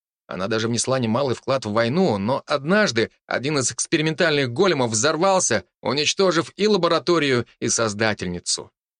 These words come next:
"Жестоко". "Не так уж и жестоко. Жестоко — это когда группу героев поймали демоны. Там было три парня и семь девушек. В итоге демоны истязали тела и души героев".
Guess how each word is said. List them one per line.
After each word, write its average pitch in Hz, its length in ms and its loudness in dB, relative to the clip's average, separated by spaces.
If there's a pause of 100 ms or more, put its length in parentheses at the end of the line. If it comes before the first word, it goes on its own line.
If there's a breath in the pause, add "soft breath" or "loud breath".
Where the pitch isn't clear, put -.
(360)
"Жестоко". 135 920 -2 (580)
"Не 208 140 -4
так 339 220 -4
уж 247 180 0
и 123 40 0
жестоко. 113 640 -2 (500)
Жестоко — 160 580 2
это 135 200 0
когда 143 240 0
группу 143 400 -2
героев 151 480 2
поймали 120 440 0
демоны. 107 560 -2 (560)
Там 120 220 -2
было 127 200 2
три 139 180 -2
парня 143 420 2
и 107 40 0
семь 120 280 -2
девушек. 104 560 -4 (260)
В 123 160 -2
итоге 127 320 0
демоны 127 420 0
истязали 131 480 0
тела 135 340 0
и 113 80 0
души 107 340 -4
героев". 98 640 -2